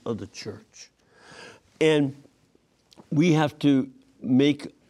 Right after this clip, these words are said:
a decision. That's what we want to pray about with this passage.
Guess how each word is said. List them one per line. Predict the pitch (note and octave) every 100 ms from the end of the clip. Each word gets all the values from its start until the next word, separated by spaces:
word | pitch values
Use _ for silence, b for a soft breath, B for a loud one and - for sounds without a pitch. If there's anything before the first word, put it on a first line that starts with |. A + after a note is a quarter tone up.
| - _
a | C3+
decision. | C3 C3+ - - C3+ G2+ G#2
That's | G2+ F3 -
what | E3
we |
want | D3 D#3
to | C#3
pray | - - C#3+
about | B2 A2 -
with | A2 -
this | B2+ A2
passage. | - - A#2 - A2+ -